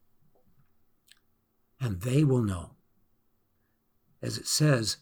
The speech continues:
"They will look on me." That's speaking of God. "They will look on me whom they have pierced." That's a prophecy in Zechariah chapter twelve. At that time, Christ will be on the Mount of Olives,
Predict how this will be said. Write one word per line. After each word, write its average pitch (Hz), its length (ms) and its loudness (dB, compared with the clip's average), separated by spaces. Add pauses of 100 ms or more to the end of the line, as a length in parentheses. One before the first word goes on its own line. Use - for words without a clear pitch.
"They 139 160 4
will 117 220 2
look 131 460 2
on 147 280 0
me." 151 200 4
That's 113 240 -2
speaking 147 420 0
of 113 120 -4
God. 104 320 0
"They 123 120 0
will 123 180 0
look 180 240 4
on 147 240 2
me 170 280 2 (100)
whom 135 440 6
they 196 220 2
have 214 220 -4
pierced." 139 460 -2 (340)
That's 123 180 -8
a 113 40 -4
prophecy 113 720 0 (300)
in 92 140 -2
Zechariah 107 760 -4 (840)
chapter 104 380 -4
twelve. - 380 -6 (2500)
At 117 180 -10
that 123 280 -8
time, 110 360 -2
Christ 104 380 -8
will 113 60 -8
be 110 160 -2
on 110 140 -4
the 104 60 -6
Mount 117 280 -2
of 113 120 -4
Olives, 90 420 -8